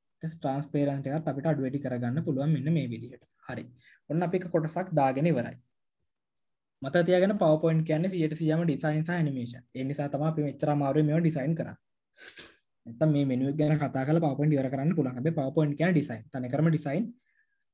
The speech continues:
ඉතුරු කොටස තනිකරම ඇනිමේෂන්. හරි.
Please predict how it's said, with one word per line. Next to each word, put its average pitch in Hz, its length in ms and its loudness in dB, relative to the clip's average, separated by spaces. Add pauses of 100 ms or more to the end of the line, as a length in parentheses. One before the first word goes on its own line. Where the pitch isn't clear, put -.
(400)
ඉතුරු 151 180 0
කොටස 165 300 2
තනිකරම 147 380 2
ඇනිමේෂන්. 123 440 -2 (1080)
හරි. 143 160 -6